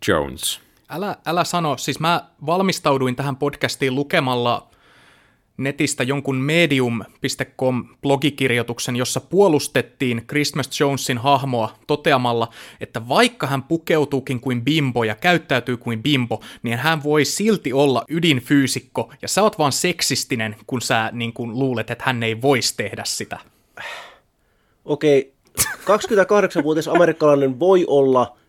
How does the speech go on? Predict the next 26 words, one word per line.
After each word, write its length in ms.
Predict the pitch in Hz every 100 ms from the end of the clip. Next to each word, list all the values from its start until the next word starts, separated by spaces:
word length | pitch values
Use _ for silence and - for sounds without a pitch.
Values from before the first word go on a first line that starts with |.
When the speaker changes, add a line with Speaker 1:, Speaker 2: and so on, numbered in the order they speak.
| _
Speaker 3:
ydinfyysikko, 840 | 147 147 - 131 120 - 113 107 -
Dennis 360 | 151 160 143 147
Richards 400 | 147 - - -
ei 240 | 120 117
todellakaan 540 | - 143 127 101 110 101
voi 160 | 98
olla 100 | 98
ydinfyysikko. 800 | 87 98 85 92 87 - _ - - _ _ - - -
Speaker 2:
Dennis 300 | 160 240 -
Richards 440 | 196 220 - 156 156
on 80 |
tosi 320 | 135 208 202 160
huono 320 | 131 123 113
näyttelijä. 640 | 120 123 - - 95 69 - _ _ _ -
Speaker 1:
Kiitoksia. 560 | - 147 131 117 120 104
Menitte 340 | 117 120 123 92
suoraan 360 | 135 123 107
siihen 220 | 95 101 98
ongelmaan. 600 | 110 104 87 80 82 80
Mulla 240 | 107 104
ei 60 | 104
ole 180 | 107 104
välttämättä 440 | 117 - 98 -
ongelmia 480 | 101 110 98 92 90
tässä 260 | 92 - 90
hahmossa, 640 | 110 101 87 78 - 87